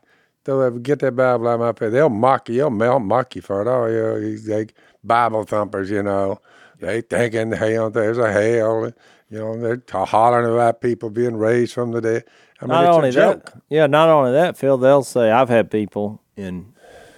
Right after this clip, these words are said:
Speaker 2: debates and arguments say, "Well, you're not following the whole Bible 'cause you're not doing," you know, they'll read something under the old law, one of these six hundred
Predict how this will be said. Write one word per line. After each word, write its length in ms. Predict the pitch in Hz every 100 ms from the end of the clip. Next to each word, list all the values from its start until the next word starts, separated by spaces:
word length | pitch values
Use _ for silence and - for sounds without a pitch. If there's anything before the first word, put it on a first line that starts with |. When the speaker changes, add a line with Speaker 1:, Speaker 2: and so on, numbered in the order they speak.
| 98
Speaker 2:
debates 560 | 95 85 92 95 - -
and 120 | 92
arguments 640 | 90 92 87 87 107 - _ _ _ _ _ _ _ _ _ -
say, 300 | 151 143 120
"Well, 300 | 104 101 - _ _ _
you're 180 | - 175
not 260 | 254 123 -
following 380 | 131 127 151 170
the 80 | 185
whole 200 | 240 180
Bible 440 | 113 90 64 65
'cause 200 | - 120
you're 160 | 123 208
not 380 | 190 123 - 110
doing," 540 | 120 123 120 117 98 -
you 140 | 113
know, 160 | 113 110
they'll 200 | 113 117
read 520 | 107 113 113 107 87 - _ _
something 460 | - 117 107 110 98
under 240 | 107 101
the 140 | 90 90
old 260 | 98 92
law, 260 | 104 117 101
one 200 | 98 98
of 80 | 92
these 200 | 90 -
six 300 | 104 - -
hundred 360 | 98 87 80